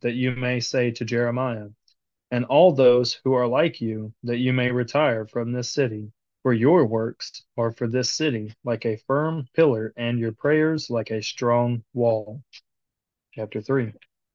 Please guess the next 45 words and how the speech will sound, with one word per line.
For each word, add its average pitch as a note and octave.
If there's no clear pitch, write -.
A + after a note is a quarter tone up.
And A#2+
I C3+
said, A#2
O C#3
Lord, E3
my A#2
Lord, A#2+
have B2+
I D3+
therefore C#3+
come C3
into B2
the C#3
world A#2
to A#2+
see A#2+
the A#2+
evil B2
things A2
of A#2
my A2+
mother? A#2
No, B2+
my C3
Lord. G#2+
If A#2+
I D3+
have D#3
found D#3+
grace E3+
in C3+
your A#2
eyes, A2+
take D#3+
away C3+
my A#2+
spirit A#2+
first, D3
that A#2+
I C3
may C#3+
go A#2+
to B2
my A#2
fathers, A#2+